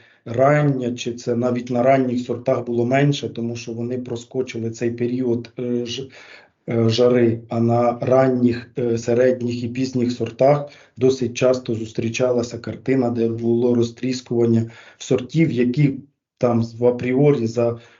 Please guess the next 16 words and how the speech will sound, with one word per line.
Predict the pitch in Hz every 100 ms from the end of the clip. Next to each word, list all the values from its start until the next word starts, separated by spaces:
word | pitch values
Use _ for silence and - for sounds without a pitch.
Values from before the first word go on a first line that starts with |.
| -
останні | 117 - 131 127 123 120
декілька | 131 131 127 113 117
років | 123 135 - 113
вони | 113 113
просто, | 117 120 120 117 113 - 110
ну, | 107 107
не | 107 120 117
бу-, | 127 127 127
не | 131 131
зустрічалися | 117 - 123 117 123 113 113 - _ _ _ -
там | 117
від | 113
моменту | 120 120 120 117 113
реєстрації. | 117 113 - 113 110 - 120 117 - _ _ _ _ _ _ _ _ _ _ -
Е, | 135 123 123 113 - - _ _
і | 165 170 180 175